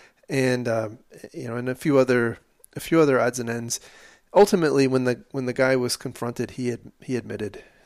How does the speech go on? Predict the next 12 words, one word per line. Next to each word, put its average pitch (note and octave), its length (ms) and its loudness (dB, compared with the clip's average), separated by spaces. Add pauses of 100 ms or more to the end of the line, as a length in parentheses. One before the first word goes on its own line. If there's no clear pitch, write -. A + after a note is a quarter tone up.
that, - 160 -12 (260)
that, - 240 -16
uh, - 140 -12
he A#2+ 160 -14
did A#2 160 -12
it A#2+ 160 -10 (100)
and A2+ 480 -14
why A2 200 -8
he B2 120 -14
did C3 180 -10
it, A3+ 220 -6
and, C3 480 -8